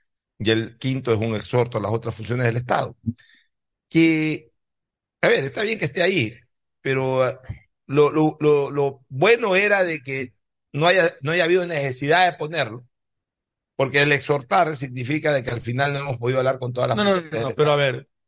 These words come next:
Speaker 2: si te, si nos ponemos a revisar quiénes forman parte del concepe, están, creo que todas las instituciones del Estado ahí.
Speaker 1: Sí, pero por eso te
Speaker 2: O
Speaker 1: digo.
Speaker 2: sea, ya hablaron con todos.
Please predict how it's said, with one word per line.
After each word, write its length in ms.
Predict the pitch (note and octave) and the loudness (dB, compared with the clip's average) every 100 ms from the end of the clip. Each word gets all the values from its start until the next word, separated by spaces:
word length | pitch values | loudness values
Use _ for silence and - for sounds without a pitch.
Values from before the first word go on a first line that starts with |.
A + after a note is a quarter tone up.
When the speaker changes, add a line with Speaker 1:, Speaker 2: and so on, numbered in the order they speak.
| _ _ | _ _
Speaker 2:
si 160 | C3+ | -14
te, 100 | - B2 C3+ | -10 -8 -2
si 80 | C3+ | 0
nos 120 | C3 | 0
ponemos 280 | C3+ E3 F#3 | 0 2 2
a 60 | |
revisar 420 | E3 D3+ C3 E3 - | 2 2 2 -2 -2
quiénes 460 | E3 F3 E3 B2+ | -4 -2 -4 -4
forman 460 | E3+ E3 D#3+ C#3 B2 | 0 2 2 -2 0
parte 340 | D3 D3+ D3 | 0 0 0
del 140 | C#3+ B2+ | -4 -2
concepe, 440 | B2 G#2+ D3 G3+ | -6 -4 -4 -4
están, 380 | D3 D#3+ C3+ A#2+ _ | -4 -2 -4 -6 _
creo 220 | C#3 D3+ | 0 0
que 100 | B2+ | -2
todas 220 | B2+ D3 A#2+ | 2 2 2
las 80 | |
instituciones 360 | A#2+ B2+ C3+ B2+ | -4 -4 -2 -2
del 100 | A#2 | -2
Estado 360 | G#2+ C3+ A2+ A2 | -2 -2 0 -4
ahí. 180 | G#2+ _ | -8 _
Speaker 1:
Sí, 160 | - - | -16 -10
pero 240 | A#2+ A2 | -6 -2
por 100 | A2+ | 2
eso 140 | C3+ C3 | 2 2
te 60 | |
Speaker 2:
O 40 | D3 | 0
Speaker 1:
digo. 100 | D3 | 2
Speaker 2:
sea, 300 | C#3+ B2 B2 _ _ | 2 0 -8 _ _
ya 140 | C#3+ | -2
hablaron 380 | D#3+ D3 C#3+ G3+ | 0 0 0 -2
con 160 | G#3+ C#3+ | -4 0
todos. 340 | F3+ D3+ G#2 | 2 2 -4